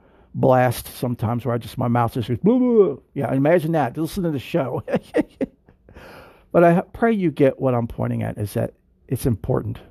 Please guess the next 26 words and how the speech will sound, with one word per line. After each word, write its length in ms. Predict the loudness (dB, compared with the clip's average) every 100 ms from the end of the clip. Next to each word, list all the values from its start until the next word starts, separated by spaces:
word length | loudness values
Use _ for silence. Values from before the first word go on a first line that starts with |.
| _ _ _
so 320 | -4 0 2
very 260 | 0 -2 -4
important, 420 | -6 -6 -8 -12 _ _ _ _ _ _ _
that 180 | -4 -2
if 260 | 0 -2 0
you 80 | -6
can't 480 | -4 -2 -2 -2 -8 -16 -16 -18 _ _ _ _ _ _ _ _ -8
deal 420 | 0 2 4 2
with 400 | -2 -4 -4 -6 _ _ _
the 120 | -8
suffering 720 | -6 -4 -4 -2 -4 -4 -6 -8
and 160 | -6 -4
the 60 | -4
pain 560 | -4 0 0 0 -4 -10 _ -4
on 100 | -2
your 180 | 0
own, 300 | 0 0 0
using 380 | 2 2 4 2
these, 420 | 2 0 -4 -10 -16 -8
what 120 | -4
we've 140 | -2
talked 280 | 0 -2 -2
about 260 | -2 -2 -2
in 60 |
this 120 | -4
show, 480 | -4 0 0 0 -4